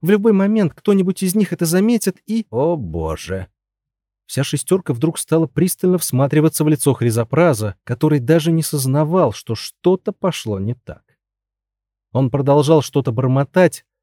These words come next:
с широко раскрытыми глазами, не моргая. Один из людей протянул руку и ущипнул марионетку за щёку, как бы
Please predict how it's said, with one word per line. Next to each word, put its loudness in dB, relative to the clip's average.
с -20
широко 2
раскрытыми 2
глазами, 0
не 2
моргая. -2
Один 0
из 2
людей 2
протянул 0
руку 0
и -8
ущипнул 2
марионетку 2
за 2
щёку, -8
как 2
бы 0